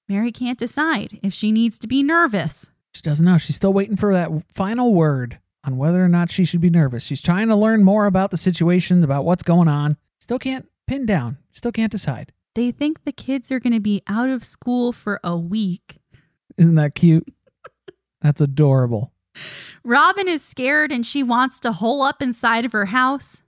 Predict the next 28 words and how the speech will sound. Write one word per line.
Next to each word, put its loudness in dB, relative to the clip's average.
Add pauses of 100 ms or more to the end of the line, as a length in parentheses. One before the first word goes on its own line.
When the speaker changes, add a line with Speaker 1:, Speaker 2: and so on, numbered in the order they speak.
(160)
Speaker 2:
When -2
did -2
the 0
strategy 2
change? -4 (280)
How 0
is 2
that 2
different 2
from 4
your 4
day-to-day 4
life? -2 (140)
Speaker 1:
<laughs> -18
I -14 (140)
don't -2
know. -6 (240)
She's -2
definitely -2
terrified, -2
though. -6
She's -8
like, -4
"It's -6
killing -2
people -6
out -2
here," -6